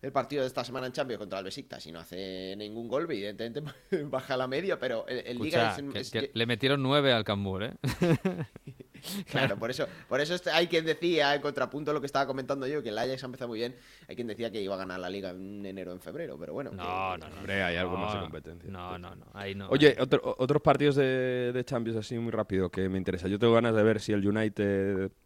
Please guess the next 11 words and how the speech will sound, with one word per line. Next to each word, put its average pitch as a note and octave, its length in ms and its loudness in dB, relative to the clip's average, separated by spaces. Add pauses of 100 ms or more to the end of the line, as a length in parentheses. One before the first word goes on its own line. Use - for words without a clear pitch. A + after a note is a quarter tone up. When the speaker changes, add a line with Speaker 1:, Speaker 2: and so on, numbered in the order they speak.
Speaker 3:
bueno, G#2 260 0 (120)
eh, F#2 240 0
es F#2 100 -2
capaz G2+ 300 0
de G2 80 0
ganar G2 220 0
al G2 100 2
Villarreal. F#2 460 0 (180)
Speaker 2:
Mm. G#2 300 -8
Speaker 3:
Eh, F2 560 2
un, F#2 680 -4